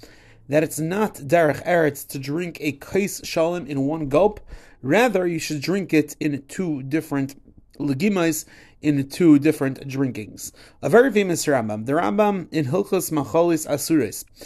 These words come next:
Perek Yudalit, Halacha Yutes, writes as follows. Hasheisa revius shel stam yenom me'at me'at. Let's say you drink a revius of stam yenom. You drink a little by little.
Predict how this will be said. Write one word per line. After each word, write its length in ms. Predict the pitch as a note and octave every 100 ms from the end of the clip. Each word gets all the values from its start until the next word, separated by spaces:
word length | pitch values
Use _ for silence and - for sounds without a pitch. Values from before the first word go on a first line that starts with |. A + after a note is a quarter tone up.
| - _ -
Perek 240 | F#3 A#3+
Yudalit, 500 | A#3 D3+ B2+ B2 E3 - _ _ - _ -
Halacha 400 | C3+ F3 A3 F#3
Yutes, 540 | E3 D3 C3+ E3 - - - _ _ _ _ - - -
writes 340 | B2+ F#3+ F#3+
as 200 | E3 -
follows. 480 | C#3 A#2 - - - - - _
Hasheisa 680 | C#3 C#3 - A3 G#3+ F#3+ E3
revius 680 | D#3 D3+ C3+ F#3 D3+ C3 - - -
shel 240 | - - C#3
stam 460 | - - F3 E3+
yenom 600 | D3+ B2 C3+ D3+ F3 E3 C#3+
me'at 480 | C#3 - E3 E3+ -
me'at. 420 | D#3 C#3 C3 A2
Let's 180 | E3 G3
say 120 | -
you 40 | E3
drink 220 | E3 D#3+
a 40 |
revius 400 | D3+ C#3 E3 F#3
of 120 | F3+ C#3+
stam 380 | - G3 G3
yenom. 420 | G#3 A3 C3 - - - - -
You 80 | C#3
drink 200 | F#3+ D#3+
a 40 |
little 260 | D#3 G#3 G3
by 140 | E3
little. 340 | C#3 A2+ -